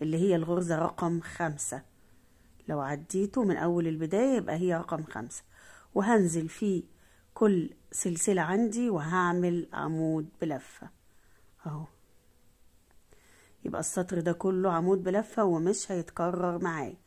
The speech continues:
يبقى سطر مش هيتكرر معايا، هو فقط تأسيس للغرزة.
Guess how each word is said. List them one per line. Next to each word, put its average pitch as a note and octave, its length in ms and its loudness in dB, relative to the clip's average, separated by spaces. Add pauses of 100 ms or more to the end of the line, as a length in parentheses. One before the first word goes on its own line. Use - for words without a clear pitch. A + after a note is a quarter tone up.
(480)
يبقى - 200 -8
سطر G#3 380 -2
مش F#3 220 -4
هيتكرر D#3 560 -2
معايا، G3 340 -2
هو F#3+ 200 0
فقط D#3+ 320 -4
تأسيس - 640 -6
للغرزة. C#3 440 -10